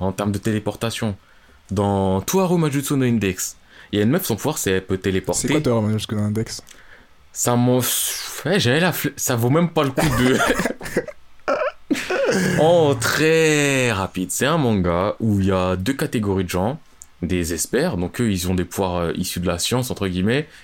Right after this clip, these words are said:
Speaker 1: et
Speaker 2: Mhm.
Speaker 1: des mages, donc des
Speaker 2: Mhm.
Speaker 1: pouvoirs issus de la magie. Et ils font la bagarre. <laughs> En vrai, ils font pas tant que ça la bagarre, mais ils s'aiment pas. Et t'as une cité, il y a que des experts dedans.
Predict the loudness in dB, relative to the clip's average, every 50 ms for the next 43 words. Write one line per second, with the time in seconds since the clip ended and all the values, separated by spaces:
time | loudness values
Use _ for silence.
0 | -2 0 2 2 4 4 4 4 2 2 0 -2 -2 -4 -6 -8 -12 _ _ _
1 | -8 -6 -4 -2 0 0 0 0 -2 -2 -2 -2 -4 -6 -6 -4 -4 -4 -2 -2
2 | -2 -4 -4 -6 -8 -10 _ _ _ _ -20 -20 -20 -20 _ -4 -2 0 2 2
3 | 2 2 4 4 4 4 4 4 4 4 2 2 2 0 0 2 2 2 2 2
4 | 0 0 -2 -2 -4 -4 -6 -8 -14 -6 -2 0 2 2 2 2 2 0 0 0
5 | 0 0 0 0 0 0 0 0 2 2 2 2 2 2 4 4 2 2 2 2
6 | 2 2 2 0 -2 -4 -4 -6 -8 -8 -8 -6 -4 -2 -2 0 0 0 0 2
7 | 2 2 2 2 0 -2 0 0 0 2 2 0 0 2 2 2 2 2 0 0
8 | -2 -2 -2 -2 -2 0 0 0 2 2 2 0